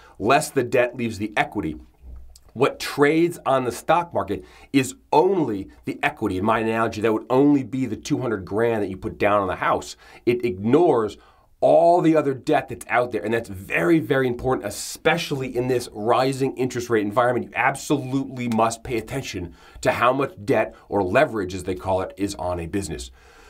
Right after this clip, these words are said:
So what we're gonna do is we're gonna look at short-term and long-term debt, lease obligations, we're gonna look at pensions, and we're gonna look at any current portion of any of that. We're gonna add it all up. We're gonna see that they had one point six,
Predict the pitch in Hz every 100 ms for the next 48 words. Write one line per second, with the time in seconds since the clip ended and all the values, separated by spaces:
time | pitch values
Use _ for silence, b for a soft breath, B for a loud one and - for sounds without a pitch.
0 | b b b _ _ _ - _ _ _
1 | - - - 165 156 175 170 165 151 165
2 | 151 131 135 147 143 - - 147 160 -
3 | 180 151 120 117 131 143 156 143 113 104
4 | - _ _ _ _ _ _ _ _ _
5 | _ _ - 85 107 147 156 147 139 135
6 | 123 117 113 123 127 104 110 110 110 110
7 | - - 151 160 165 160 - 117 117 123
8 | 117 120 160 156 - 170 165 156 - -
9 | 151 - 120 120 123 - 139 120 104 101
10 | 98 - B B B - 123 110 123 131
11 | 151 156 135 104 90 110 113 107 - 139
12 | 127 107 120 117 101 110 156 - 175 -
13 | - 147 -